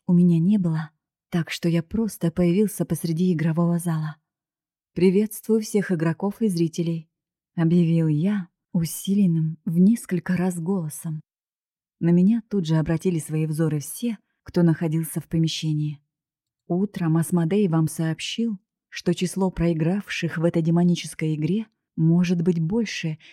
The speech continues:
чем вы ожидали. Так вот, спешу сообщить, что три места для дичи на охоте уже заняты. Прошу любить и жаловать. Первая дичь».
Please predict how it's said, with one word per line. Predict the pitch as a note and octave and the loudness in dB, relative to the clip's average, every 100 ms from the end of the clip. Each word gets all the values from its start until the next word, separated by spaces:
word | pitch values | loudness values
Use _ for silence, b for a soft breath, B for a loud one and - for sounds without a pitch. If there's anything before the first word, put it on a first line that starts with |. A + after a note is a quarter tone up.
| B | B
чем | - E3+ E3 | -2 2 2
вы | F3+ | 2
ожидали. | E3+ E3 D#3+ D3+ D3+ C#3+ _ _ _ _ - | 0 -2 -2 -2 -4 -10 _ _ _ _ -6
Так | F3 F3+ E3 | -4 -4 -6
вот, | D#3+ D3 - _ _ _ _ | -6 -8 -14 _ _ _ _
спешу | - - E3+ - E3 | -10 0 0 0 -4
сообщить, | - D#3+ - - F#3+ G3+ - _ _ _ | -2 -2 -2 -4 -4 -4 -8 _ _ _
что | - - F#3+ | -18 -4 -2
три | F3+ F#3+ | 2 4
места | F#3 G3 F3+ - E3 | 4 4 0 -4 -2
для | D#3 E3 | 0 2
дичи | F#3+ E3 - | 0 -2 -2
на | D#3+ D3+ D3 | 2 2 2
охоте | - G3+ A#3 - D#3+ C#3+ - _ - | -2 -6 -6 -6 -10 -12 -14 _ -4
уже | E3 C#3 D#3+ F3 | -2 0 0 -2
заняты. | D#3+ G3 F#3 D3 - D3+ C#3+ _ _ _ _ _ _ _ - | -2 -2 -2 -4 -6 -10 -12 _ _ _ _ _ _ _ -2
Прошу | F#3+ E3+ - F3 | 2 4 2 2
любить | E3 D3+ E3+ G3+ - - _ | 2 2 0 -4 -12 -18 _
и | G#3+ | 0
жаловать. | F3+ D#3+ D3 D3 D#3 - - _ _ - | 2 2 0 -2 -6 -10 -20 _ _ 0
Первая | F3 G#3+ A3 G3+ G3 G3 | 2 2 2 0 0 -2
дичь». | D3 E3 - - - | -2 -4 -6 -12 -14